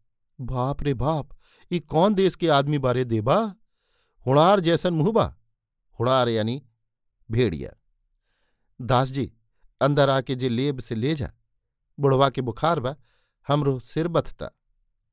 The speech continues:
सुमृत दास टीन की टट्टी को ठेलकर अंदर जाता है। इस, तुम लोगों को लगता है कि कलेजा है ही नहीं, झूठ नहीं कहा है,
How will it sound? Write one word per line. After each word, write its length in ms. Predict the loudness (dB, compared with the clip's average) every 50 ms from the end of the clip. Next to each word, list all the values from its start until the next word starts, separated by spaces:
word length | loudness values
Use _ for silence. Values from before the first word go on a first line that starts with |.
| _ _ _ _ _ _ _ _ _ -14
सुमृत 320 | -6 -2 2 2 2 2
दास 280 | 4 4 2 2 2 -2
टीन 200 | -4 -2 -2 -2
की 120 | -4 -4
टट्टी 320 | -4 -4 -4 -4 -6 -6
को 100 | -6 -6
ठेलकर 400 | -6 -4 -4 -4 -4 -4 -2 -2
अंदर 260 | -2 -2 -2 -4 -6 -4
जाता 300 | -4 -6 -6 -6 -8 -14
है। 140 | -14 -16 _ _ _ _ _ _ _ _ _ -10
इस, 380 | -10 -8 -8 -10 -14 -16 -20 _ _ _ _ _ _ _ _ _ _ _ -6
तुम 120 | -2 0 2
लोगों 240 | 2 2 0 -2
को 100 | -2 0
लगता 280 | -2 -2 -2 -2 -2 -2
है 100 | -2 -2
कि 100 | -6 -8
कलेजा 400 | -6 -4 -2 -2 -2 -4 -4 -4
है 140 | -4 -4 -4
ही 100 | -4 -6
नहीं, 200 | -8 -8 -10 -12 _ _ _ _ _ _ _ _ -14 -8
झूठ 220 | -6 -6 -6 -4
नहीं 200 | -2 0 0 0
कहा 220 | 2 2 2 2 2
है, 160 | 0 -2